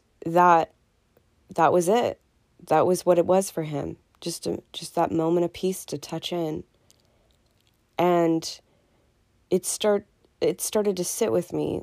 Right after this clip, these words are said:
the idea of the reality of being a person is that we don't, I mean, in the, in the West, we just, like, we're just so obsessed with, like,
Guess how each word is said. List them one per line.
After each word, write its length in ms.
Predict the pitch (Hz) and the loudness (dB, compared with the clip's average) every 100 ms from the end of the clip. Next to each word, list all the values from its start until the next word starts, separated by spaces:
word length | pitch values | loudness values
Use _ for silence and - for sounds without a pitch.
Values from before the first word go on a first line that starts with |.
| - | -6
the 160 | 170 165 | 2 4
idea 340 | 170 170 165 | 4 4 4
of 320 | 160 160 - _ _ _ - _ _ _ _ _ _ _ _ _ _ 165 | 2 -2 -6 _ _ _ -20 _ _ _ _ _ _ _ _ _ _ -2
the 120 | 180 | 2
reality 800 | 180 185 190 202 202 180 170 - | 6 8 8 6 4 2 0 0
of 240 | 165 160 | -2 0
being 240 | 170 165 165 | 2 4 2
a 60 | |
person 800 | 156 - 208 196 165 151 151 160 - _ _ _ _ _ _ - | -2 -4 -2 -2 -4 -6 -6 -10 -18 _ _ _ _ _ _ 0
is 220 | 175 160 | 0 2
that 220 | 175 160 | 2 2
we 180 | 180 185 | 2 2
don't, 360 | 180 180 175 - - _ _ _ _ _ _ _ _ _ _ | 4 4 0 -2 -12 _ _ _ _ _ _ _ _ _ _
I 100 | 170 | -2
mean, 280 | 190 185 175 | 2 4 4
in 80 | 175 | 2
the, 120 | 165 - | 0 -2
in 160 | - 175 | -4 -2
the 100 | 170 | -2
West, 240 | 208 - | -2 -2
we 120 | 190 | -2
just, 180 | 175 175 | -2 0
like, 160 | 180 170 | -2 0
we're 140 | 180 | -2
just 240 | 180 165 | -2 -8
so 400 | - 190 185 185 | 0 6 8 8
obsessed 420 | 175 - 175 175 180 | 6 4 -2 -2 -6
with, 120 | 170 | -4
like, 200 | 156 | -4